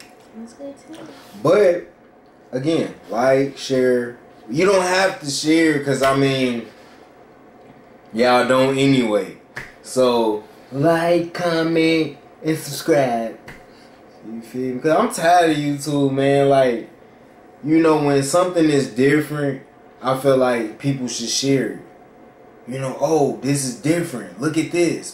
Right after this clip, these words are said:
Speaker 2: But, you know, y'all, I don't know what be going through y'all head when y'all watch videos. So I think y'all expect everybody to do
Speaker 1: Be, everybody, everybody expect everybody to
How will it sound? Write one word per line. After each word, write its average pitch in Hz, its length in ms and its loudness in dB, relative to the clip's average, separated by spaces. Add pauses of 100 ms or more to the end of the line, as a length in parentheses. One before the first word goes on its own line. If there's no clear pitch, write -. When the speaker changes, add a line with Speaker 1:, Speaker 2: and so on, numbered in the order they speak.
Speaker 2:
But, 113 180 -8 (300)
you 120 140 -8
know, 131 240 0
y'all, 135 720 2 (580)
I 139 100 -6
don't 180 120 4
know 180 120 2
what 175 220 4
be 165 140 0
going 143 300 0
through 127 100 -4
y'all 117 300 2
head 101 300 -8 (340)
when 104 120 -10
y'all 101 220 -4
watch 95 220 -8
videos. 92 400 -16 (1040)
So 120 220 -2
I 131 160 2
think 135 280 0
y'all 127 260 2
expect 117 560 -2
everybody 117 560 -4
to 107 160 -8
do 110 480 -6 (440)
Speaker 1:
Be, 240 300 -14
everybody, 262 380 -14
everybody 247 260 -12
expect 226 220 -12
everybody 214 220 -14
to 202 60 -14